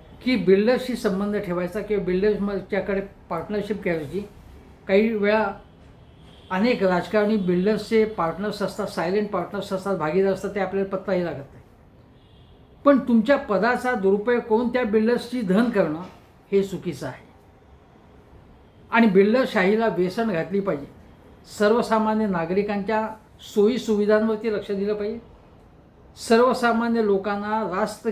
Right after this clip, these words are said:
किमतीमध्ये घरं मिळाली पाहिजेत. त्यासाठी सरकारच्या ज्या संस्था आहेत, म्हाडा असतील, सिडको असतील, या स-, मजबूत झाल्या पाहिजे, स्वस्त घरबांधणी झाली पाहिजे,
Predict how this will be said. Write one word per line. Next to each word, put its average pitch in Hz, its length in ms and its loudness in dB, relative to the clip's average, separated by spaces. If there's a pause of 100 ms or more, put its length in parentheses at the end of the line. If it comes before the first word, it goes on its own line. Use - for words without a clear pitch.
किमतीमध्ये 202 520 0
घरं 175 260 0
मिळाली 190 280 0
पाहिजेत. 196 300 -2 (1080)
त्यासाठी 240 680 0 (840)
सरकारच्या 220 520 0
ज्या 214 220 2
संस्था 196 420 -4
आहेत, 180 120 -2
म्हाडा 202 300 2
असतील, 190 400 0
सिडको 226 360 0
असतील, 196 420 -2
या 233 200 0
स-, 220 560 -6
मजबूत 202 320 0
झाल्या 196 280 4
पाहिजे, 214 220 -4
स्वस्त 220 320 -4
घरबांधणी 208 580 0
झाली 185 220 0
पाहिजे, 175 240 -8